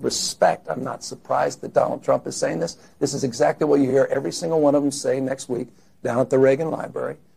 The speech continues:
And at the end of the day, those examples are so extreme,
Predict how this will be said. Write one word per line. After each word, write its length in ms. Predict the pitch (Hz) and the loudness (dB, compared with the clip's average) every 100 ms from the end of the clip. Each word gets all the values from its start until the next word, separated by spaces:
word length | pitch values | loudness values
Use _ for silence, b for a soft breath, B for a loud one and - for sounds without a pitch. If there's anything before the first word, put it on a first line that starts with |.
| _ _ _ | _ _ _
And 140 | 123 | -2
at 100 | 120 | -2
the 140 | 131 127 | -4 -6
end 200 | 151 170 | -4 -2
of 100 | 180 | 0
the 100 | 151 | 0
day, 340 | - - - 135 _ _ _ - | -2 -4 -8 -10 _ _ _ -20
those 480 | 113 131 147 156 139 | 0 4 4 2 -6
examples 680 | 135 135 123 123 135 127 - | -8 -6 -6 -6 -8 -8 -8
are 100 | 113 | -8
so 380 | - - 101 92 | -6 -2 0 0
extreme, 640 | - - - 123 101 101 | -2 -8 -6 -6 -6 -14